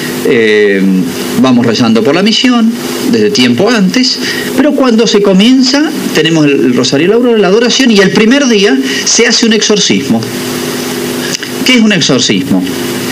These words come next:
Es una oración que tiene la iglesia, con el poder de la iglesia,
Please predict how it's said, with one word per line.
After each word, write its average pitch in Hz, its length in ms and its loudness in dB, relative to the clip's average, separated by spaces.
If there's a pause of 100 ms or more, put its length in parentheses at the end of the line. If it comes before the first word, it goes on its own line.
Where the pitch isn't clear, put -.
(120)
Es 156 140 -2
una 240 120 4
oración 247 460 2
que 233 120 2
tiene 185 400 0
la 139 100 2
iglesia, 208 580 0
con 120 120 0
el 101 100 0
poder 123 380 0
de 226 100 0
la 233 60 2
iglesia, 240 500 0